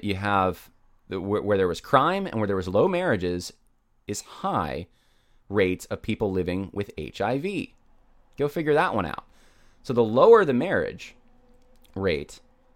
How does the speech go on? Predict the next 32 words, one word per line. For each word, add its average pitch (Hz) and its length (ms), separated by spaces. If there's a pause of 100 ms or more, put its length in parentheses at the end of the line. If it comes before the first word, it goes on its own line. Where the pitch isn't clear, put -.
(260)
the 120 140
higher 107 680
it 110 140
looks 104 260
like 78 360
the 104 80
correlation 98 680
with 90 240
rates 98 220
of 101 160
persons 95 380
living 90 180
with 87 160 (400)
H 92 220
I 87 120
V. 156 220 (480)
Now, 123 300 (1300)
if 135 180
you, 139 300
if 127 140
you 123 260 (260)
go 160 160
beyond 147 480
that, 110 300 (100)
that 98 260
belt 92 380
where 98 160
there's 92 180
low 101 180
marriages, 98 560
right? 85 280 (800)
Um, 101 320